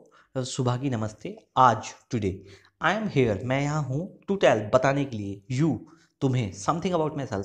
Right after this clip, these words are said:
अपने बारे में कुछ, "but before that", लेकिन उससे पहले, "I want to express my heartfelt", लेकिन उससे पहले मैं अपने तहे दिल से व्यक्त करना चाहता हूँ धन्यवाद उस व्यक्ति को, "to that person", उस व्यक्ति को, "who has given a chance", जिसने मुझे एक मौका दिया,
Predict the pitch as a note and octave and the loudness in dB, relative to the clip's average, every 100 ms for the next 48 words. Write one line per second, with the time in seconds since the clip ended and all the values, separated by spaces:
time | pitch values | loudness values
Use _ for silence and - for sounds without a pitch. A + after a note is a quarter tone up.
0 | - C3+ E3+ C#3+ A#2+ C#3+ F3+ - - - | 0 0 0 -4 -2 -4 -6 -10 -10 -16
1 | _ - - - C3+ A#2+ F#3 F#3 F#3+ D#3 | _ -20 -20 -18 -12 4 4 4 -2 -4
2 | C#3+ D#3+ E3 E3+ F3+ F3+ - - C#3+ F3 | -4 -4 -2 -2 0 -4 -8 -8 -6 -2
3 | F3 F3+ F3+ F#3 F3+ - E3+ E3 D#3+ C3 | -2 0 -2 -2 -4 -4 -8 -4 -4 -2
4 | B2 - G#2 F#2 - - - _ E3+ F#3+ | -2 -2 -4 -6 -10 -20 -20 _ -4 -2
5 | F3+ F3+ E3 D3+ D#3+ D#3 D#3+ - C#3+ D3+ | -4 -6 -4 -6 -6 -10 -8 -2 0 2
6 | C3+ B2+ B2+ C3+ C#3 - C3 B2 A2 A#2+ | 0 -2 -6 -4 -4 -4 -6 -6 -8 -6
7 | C3+ B2+ A#2 B2 B2+ A2+ F#2+ - _ _ | -8 -6 -4 -4 0 0 -2 -8 _ _
8 | _ A3+ - F3 D#3+ D#3+ C#3 G#2 F#2+ D#3+ | _ -2 0 0 0 0 0 0 -2 2
9 | E3 E3 C3+ B2 G#2 F#2+ D#3+ E3 C#3+ C#3 | 2 2 0 -2 -6 -6 -6 -4 -4 -4
10 | - C3 D3 D3 F#3 F#3 F3+ C#3+ E3 E3+ | -6 -6 -6 0 2 4 2 0 -2 -2
11 | E3 C#3 G#2 - _ - _ E3 F3 F#3 | -4 -2 -4 -8 _ -20 _ -4 -2 -4
12 | E3 F3 F3 D3+ C#3 C#3 A#2+ G#2+ | -2 -2 -2 -2 0 0 -2 -2